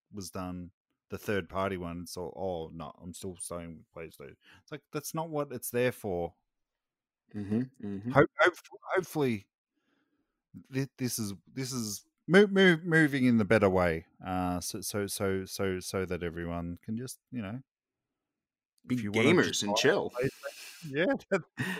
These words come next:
Speaker 2: Right?
Speaker 1: is
Speaker 2: 'Cause
Speaker 1: exactly it. Just
Speaker 2: we're all
Speaker 1: game and chill.
Speaker 2: Yeah, we're just gamers. Listen, us gamers, we're all cut from a particular cloth, okay?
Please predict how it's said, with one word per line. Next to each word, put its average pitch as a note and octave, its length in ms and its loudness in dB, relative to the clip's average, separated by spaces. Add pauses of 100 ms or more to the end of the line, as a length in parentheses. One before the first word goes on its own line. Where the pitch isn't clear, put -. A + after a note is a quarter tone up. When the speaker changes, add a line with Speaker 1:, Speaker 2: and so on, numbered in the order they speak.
(240)
Speaker 2:
Right? D#3+ 460 8
Speaker 1:
is G#3+ 160 2 (180)
Speaker 2:
'Cause F3 240 4
Speaker 1:
exactly G3+ 560 4
it. G#2 220 2 (480)
Just C3 160 2
Speaker 2:
we're D#3+ 100 6
all F3 80 8
Speaker 1:
game G#3+ 320 12
and A3+ 180 10 (240)
chill. G3+ 200 4
Speaker 2:
Yeah, G#3 480 4 (280)
we're G#3+ 80 -6
just B3+ 280 4
gamers. B3 580 4
Listen, E3 340 2 (280)
us A#3 280 2
gamers, E3+ 640 6 (300)
we're D3+ 360 6
all F#3+ 340 4
cut - 440 0
from D3+ 220 0
a C#3 40 0
particular F#3+ 880 2 (180)
cloth, - 500 0
okay? B3 380 4